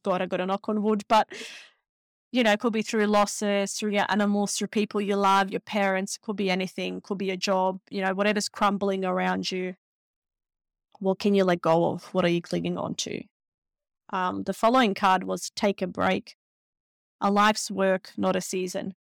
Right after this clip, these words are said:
Get off the treadmill. And wow, this is really, really, really relevant.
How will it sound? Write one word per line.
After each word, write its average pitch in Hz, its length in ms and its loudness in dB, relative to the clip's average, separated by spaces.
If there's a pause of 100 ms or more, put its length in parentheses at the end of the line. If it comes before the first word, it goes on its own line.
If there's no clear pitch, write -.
Get 190 140 0
off 185 180 -4
the - 100 -8
treadmill. 180 540 -2 (640)
And 185 200 2
wow, 190 360 2 (240)
this 185 200 -2
is 190 220 -2
really, 185 260 0
really, 185 300 -4
really 226 380 2
relevant. 190 580 -2